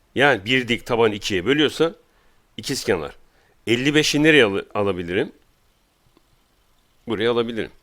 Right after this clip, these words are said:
Elli beş, doksan, otuz beş. Şu açıda ne yapar?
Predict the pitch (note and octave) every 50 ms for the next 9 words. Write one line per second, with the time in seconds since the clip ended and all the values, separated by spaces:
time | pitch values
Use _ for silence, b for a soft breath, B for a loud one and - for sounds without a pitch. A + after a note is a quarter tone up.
0 | _ _ _ _ _ _ _ _ _ _ _ _ _ _ _ _ _ _ _ _
1 | _ _ _ _ _ _ b b b b b b b b b b b b b _
2 | - B2+ C#3 D3+ D#3+ D#3+ C#3 C3 G#2+ - - - C#3+ D3 C#3+ - - D3+ D3 E3+
3 | - - _ _ _ _ _ _ _ _ _ _ _ _ _ _ _ _ _ _
4 | _ _ _ _ _ _ _ _ _ _ _ _ _ _ _ - A#2 - - G#2
5 | F#2 D#2 F#2+ A#2+ - - - - _ _ _ _ _ _ _ - - - F3 D#3+
6 | C3+ - - B2 G#2+ G#2+ G2 F#2 E2 D#2 - - D3 F#3